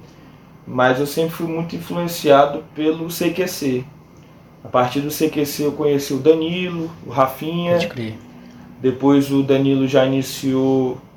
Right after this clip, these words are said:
Speaker 1: o talk show dele. A partir de dois mil e onze ele, ele montou Agora é Tarde.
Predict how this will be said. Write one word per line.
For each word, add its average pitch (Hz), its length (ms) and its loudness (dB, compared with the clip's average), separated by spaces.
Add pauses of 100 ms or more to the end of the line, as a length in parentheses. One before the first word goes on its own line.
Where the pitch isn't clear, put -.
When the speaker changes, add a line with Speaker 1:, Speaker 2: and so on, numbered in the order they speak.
Speaker 1:
o 131 120 -6
talk 123 360 2
show 160 220 0
dele. 165 540 2 (500)
A - 20 -10
partir 117 280 -2
de 127 60 -6
dois 123 240 -2
mil 127 240 0
e 123 100 0
onze 127 380 0
ele, 117 200 -6 (200)
ele 123 180 -8
montou 120 300 0
Agora 120 220 2
é 135 40 2
Tarde. 135 560 2